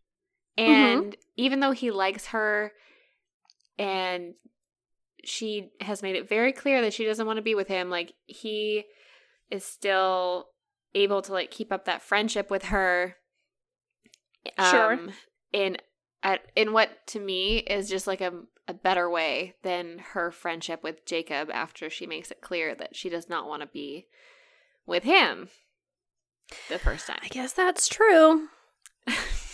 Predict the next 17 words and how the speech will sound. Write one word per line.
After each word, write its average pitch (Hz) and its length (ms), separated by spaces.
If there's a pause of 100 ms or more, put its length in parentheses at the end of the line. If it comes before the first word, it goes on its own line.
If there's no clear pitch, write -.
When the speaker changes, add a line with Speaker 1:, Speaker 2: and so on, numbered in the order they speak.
(560)
Speaker 1:
And 233 140
then 262 160
this 370 240
time, 269 480 (100)
you 285 200
know, 247 260
sh-, - 140
he 247 180
waits 226 380
until 240 340
she's 226 300
done 233 220
with 233 100
her 233 120
mourning 226 400
period 202 560
Speaker 2:
Yeah. 349 300